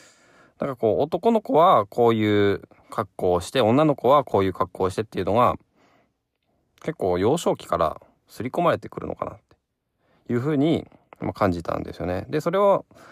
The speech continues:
まあ、おひな様っていうのは、毎年毎年、まあ、子供が生まれてからですけど、飾って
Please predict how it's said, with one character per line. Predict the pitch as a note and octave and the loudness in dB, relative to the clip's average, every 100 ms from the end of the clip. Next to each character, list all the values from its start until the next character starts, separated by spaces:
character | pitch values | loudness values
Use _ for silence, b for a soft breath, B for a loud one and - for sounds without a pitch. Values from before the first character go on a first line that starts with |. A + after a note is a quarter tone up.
| B | B
ま | - D3 | 0 4
あ、 | |
お | A2+ | 2
ひ | A#2+ | 0
な | - | 0
様 | F#3 D3+ A#2+ | 2 6 6
っ | A2+ | 4
て | - | 2
い | G#2+ | 0
う | |
の | G#2+ | 4
は、 | A2 | 4
毎 | G2 C#3 E3 | 4 0 -2
年 | - | -2
毎 | D3 D3 | 0 0
年、 | D3 C#3+ D3 - | -2 -4 -4 -2
ま | C3+ | -4
あ、 | C3+ | 0
子 | B2+ | 2
供 | B2+ | 4
が | C3 | 4
生 | C3 | 4
ま | |
れ | C#3 | 2
て | - | 0
か | A#2 | -4
ら | |
で | F2+ | -4
す | - | -6
け | - | -6
ど、 | G2 E2 | -4 -4
飾 | - F2 | -4 -4
っ | F2 | -4
て | - F#2 - | -4 -6 -6